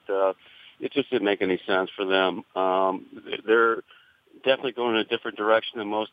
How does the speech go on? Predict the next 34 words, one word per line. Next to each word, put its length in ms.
teams, 360
and, 420
uh, 340
a 60
lot 220
of 80
it 80
depends 340
on 220
whether 260
or 60
not 200
they 80
can 160
sign 220
Eric 180
Hosmer, 480
but, 200
um, 460
I, 180
I, 200
I 40
really 240
don't, 300
I 60
don't 160
really 320
see 140
them, 340
um, 480
making 600
a 40
massive 680
push 260